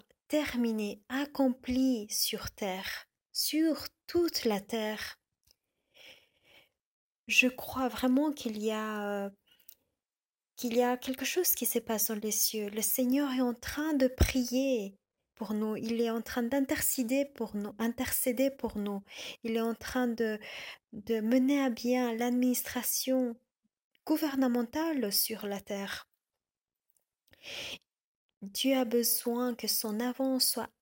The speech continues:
accomplie sur la terre. Le voile doit être enlevé des yeux de notre cœur. Nous devons be-, nous avons besoin de cet esprit maintenant.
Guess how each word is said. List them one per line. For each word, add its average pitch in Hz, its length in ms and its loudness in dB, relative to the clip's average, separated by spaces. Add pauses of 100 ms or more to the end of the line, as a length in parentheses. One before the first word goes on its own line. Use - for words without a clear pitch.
(160)
accomplie 240 920 -4 (160)
sur - 460 0
la 226 120 -2
terre. 202 540 -6 (1120)
Le 220 380 4
voile 285 460 -2
doit 226 200 -4
être - 440 -4
enlevé 226 760 2 (1300)
des 240 340 0
yeux 269 160 4
de 240 120 2
notre 214 360 -4
cœur. - 520 -8 (1200)
Nous 247 80 0
devons 247 600 2 (680)
be-, 269 380 2
nous 233 220 2
avons 262 180 4
besoin 262 540 2
de 240 100 2
cet 233 280 0
esprit - 440 -2
maintenant. 226 840 2